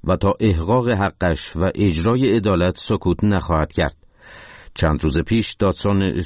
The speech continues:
دادستان کل جمهوری اسلامی در واکنش به درخواست گروهی از نمایندگان مجلس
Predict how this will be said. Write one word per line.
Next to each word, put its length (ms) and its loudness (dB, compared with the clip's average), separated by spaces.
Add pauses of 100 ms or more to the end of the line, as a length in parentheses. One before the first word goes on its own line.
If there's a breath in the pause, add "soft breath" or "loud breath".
دادستان 600 0
کل 520 2
جمهوری 480 0
اسلامی 460 0
در 160 0
واکنش 500 0
به 100 0
درخواست 480 -2
گروهی 400 2
از 140 2
نمایندگان 560 2
مجلس 540 0